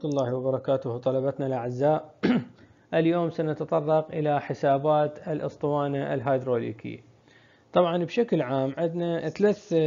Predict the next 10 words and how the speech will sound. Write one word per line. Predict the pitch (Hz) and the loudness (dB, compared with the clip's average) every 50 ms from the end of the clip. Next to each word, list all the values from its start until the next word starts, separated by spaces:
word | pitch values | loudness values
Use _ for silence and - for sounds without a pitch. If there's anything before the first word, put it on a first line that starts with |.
| 151 147 143 147 | 2 0 -2 -2
أمور | 147 147 156 165 165 165 156 - - | -4 -4 -2 -2 -2 -2 -2 -4 -6
أساسية، | 160 139 - 147 139 135 131 - 160 160 160 160 156 151 151 151 | -8 -4 -2 -2 -2 -2 -2 -4 -4 -2 -2 0 0 0 0 -2
آه، | - - 156 147 139 135 135 | -4 -4 -4 -4 -4 -4 -4
قد | - - - 139 143 135 | -4 -4 -4 -2 -2 -4
تمر | - 156 156 143 | -4 -4 -4 -4
علينا | 120 123 147 156 156 147 147 147 143 | -2 -2 -2 -2 -2 -4 -4 -6 -6
في | 139 - 147 143 | -6 -6 -6 -6
مسائل | 139 139 135 - 147 143 143 143 147 139 139 143 | -6 -6 -4 -4 -2 -2 -2 -2 -2 -4 -4 -4
الأسطوانات | 143 143 135 131 - - 139 135 135 135 139 143 143 135 - | -4 -4 -6 -6 -8 -6 -6 -4 -4 -4 -4 -4 -6 -6 -8
الهيدروليكية. | 135 131 147 151 156 160 165 165 165 165 165 160 - 175 165 170 170 170 165 | -6 -2 -2 -2 0 0 0 -2 -2 -2 -4 -6 -4 -4 -2 -2 -2 -4 -6